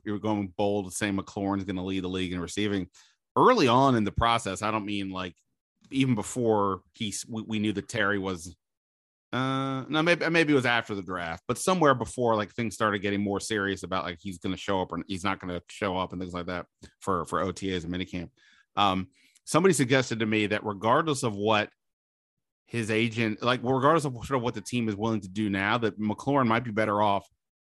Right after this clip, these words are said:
not signing the contract and playing it out, because what you just said, that, like, Wentz, whatever he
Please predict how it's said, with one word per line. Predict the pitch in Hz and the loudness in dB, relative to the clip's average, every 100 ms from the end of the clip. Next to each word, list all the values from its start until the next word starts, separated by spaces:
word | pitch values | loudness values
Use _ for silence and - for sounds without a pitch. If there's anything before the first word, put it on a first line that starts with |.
| _ - | _ -6
not | 104 120 - | 0 0 0
signing | - 110 101 95 | -2 -4 -2 -4
the | |
contract | 95 110 104 101 98 95 - | -6 -2 -2 0 -2 -2 -6
and | 101 | -10
playing | 98 113 101 | -2 0 0
it | 98 | 2
out, | 107 101 | 2 2
because | 101 - 123 143 107 101 92 - _ _ _ _ _ _ _ | -4 -4 0 4 4 0 -4 -10 _ _ _ _ _ _ _
what | 107 113 | -2 0
you | 117 | 2
just | 127 117 - | 2 2 2
said, | 139 131 | 2 2
that, | 104 101 | 0 -2
like, | 107 101 98 - _ | -2 -4 -8 -20 _
Wentz, | 107 131 165 160 - - _ _ _ _ _ - | -2 2 2 0 -4 -8 _ _ _ _ _ -4
whatever | 120 151 180 | 2 2 2
he | 160 151 123 117 | 0 2 0 -2